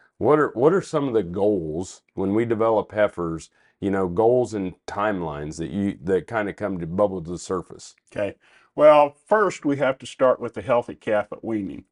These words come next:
Speaker 1: Yeah.
Speaker 2: And, and then, you know, we need to know approximately what those heifers weigh at weaning and look at where we want them to be when we start breeding.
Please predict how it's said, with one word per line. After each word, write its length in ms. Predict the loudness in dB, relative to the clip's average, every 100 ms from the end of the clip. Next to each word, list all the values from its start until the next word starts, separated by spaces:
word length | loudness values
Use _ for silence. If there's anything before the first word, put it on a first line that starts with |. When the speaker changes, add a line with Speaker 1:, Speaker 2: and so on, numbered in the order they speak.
| _ _ _ _
Speaker 1:
Yeah. 80 | -6
Speaker 2:
And, 480 | 0 0 -2 -6 -6
and 280 | -2 -2 -2 0
then, 560 | 2 4 4 0 -4 -12 _ _
you 100 | -2
know, 160 | 0 2
we 220 | 2 0
need 300 | 0 -2 -2
to 60 | -4
know 800 | 0 4 4 2 2 2 0 -4
approximately 920 | -10 -2 2 4 4 0 -10 -4 -2 0
what 260 | 2 0
those 220 | 0 -6 -2
heifers 400 | -4 -4 -10 -2
weigh 280 | 0 0 -2
at 100 | -2
weaning 720 | 0 0 0 -2 -2 -4 -6 _ _ _ _ _ _ _
and 560 | -4 0 0 0 -4 -4
look 320 | -2 -2 -2
at 220 | -4 -4
where 260 | -2 0 0
we 220 | 0 -2
want 440 | -2 -2 -2 -4 -4
them 280 | -4 -4
to 160 | -4 -6
be 540 | -4 -2 0 0 0 -4 -6
when 420 | -6 -4 -4 -4
we 240 | -2 -4 -6
start 460 | -8 -4 -2 -4
breeding. 420 | -4 -4 -4 -8